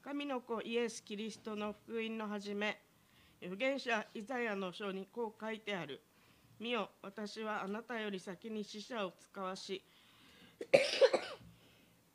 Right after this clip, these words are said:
あなたの道を準備させよう。<coughs> 荒れ野で叫ぶ者の声がする。<coughs> 主の道を整え、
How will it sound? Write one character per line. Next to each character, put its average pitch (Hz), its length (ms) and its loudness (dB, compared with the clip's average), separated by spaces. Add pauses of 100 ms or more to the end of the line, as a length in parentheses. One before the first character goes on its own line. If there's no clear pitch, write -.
(2750)
あ 190 80 -6
な 208 140 -2
た 233 140 -4
の 196 160 -2
道 202 360 -2
を 233 120 -4
準 208 200 -6
備 185 160 -4
さ 165 160 -12
せ 180 180 -8
よ 180 240 -2 (1120)
う。 - 0 -
<coughs> - 80 12 (1300)
荒 180 100 -6
れ 233 140 -2
野 247 160 -2
で 240 160 2
叫 233 320 -4
ぶ 247 100 0
者 220 320 -2
の 170 140 -4
声 190 340 -4
が 175 100 -6
す 170 160 -10
る。 160 220 -6 (1160)
<coughs> - 480 6 (300)
主 254 80 -4
の 233 160 -2
道 190 300 -2
を 160 60 -4
整 190 500 -4
え、 190 100 -2